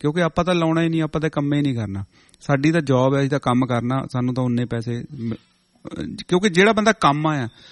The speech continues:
ਉਹਨੂੰ ਕਿਤੇ ਵੀ ਮੰਦੀ ਨਹੀਂ ਹੈਗੀ, ਸਕਿੱਲ ਨੂੰ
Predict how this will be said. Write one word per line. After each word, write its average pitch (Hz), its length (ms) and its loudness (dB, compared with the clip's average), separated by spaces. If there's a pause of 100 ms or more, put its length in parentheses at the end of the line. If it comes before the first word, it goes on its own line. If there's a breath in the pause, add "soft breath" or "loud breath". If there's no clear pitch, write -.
(500 soft breath)
ਉਹਨੂੰ 202 180 0 (100)
ਕਿਤੇ 240 300 4
ਵੀ 220 140 2
ਮੰਦੀ 170 300 2
ਨਹੀਂ 135 140 -4
ਹੈਗੀ, 92 220 -12 (880)
ਸਕਿੱਲ 202 480 2
ਨੂੰ 196 200 -2